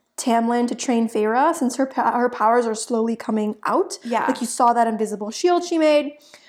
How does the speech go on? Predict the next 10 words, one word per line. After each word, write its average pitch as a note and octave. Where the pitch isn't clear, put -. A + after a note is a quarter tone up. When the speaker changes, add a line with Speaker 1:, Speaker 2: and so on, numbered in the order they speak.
Speaker 1:
But, C#4
like, B3+
even C#4
Ianthe A3
is A3
on G#3
Tamlin's A#3
side D4+
'cause, C4
like, B3